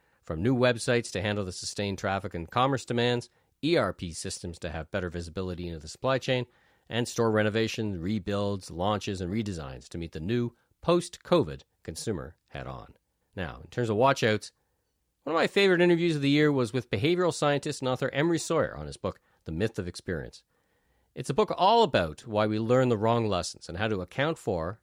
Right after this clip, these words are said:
and correct for the biases that drive these erroneous insights.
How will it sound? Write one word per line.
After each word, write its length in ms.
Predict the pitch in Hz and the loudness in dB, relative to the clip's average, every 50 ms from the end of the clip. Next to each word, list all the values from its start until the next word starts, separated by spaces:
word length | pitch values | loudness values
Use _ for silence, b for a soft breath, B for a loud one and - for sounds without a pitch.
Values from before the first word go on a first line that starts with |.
| _ - | _ -14
and 160 | 78 76 73 | -14 -14 -14
correct 360 | - - 110 139 165 160 - | -12 -6 -2 0 -2 -2 -2
for 380 | - - 71 60 50 - - _ _ _ _ _ - | -8 -10 -10 -10 -10 -14 -18 _ _ _ _ _ -10
the 80 | - 85 | -10 -4
biases 500 | 78 101 101 95 92 90 - 87 85 - | -2 -2 -2 -2 -4 -8 -8 -10 -12 -12
that 140 | - 82 | -12 -6
drive 320 | - 110 104 101 98 92 78 | -2 0 0 0 0 -2 -4
these 200 | 82 80 76 76 | -8 -12 -12 -12
erroneous 400 | 76 78 76 76 69 67 - - | -10 -10 -10 -10 -10 -12 -12 -12
insights. 520 | 78 71 67 - - - - - - - | -12 -12 -12 -16 -16 -18 -18 -20 -20 -20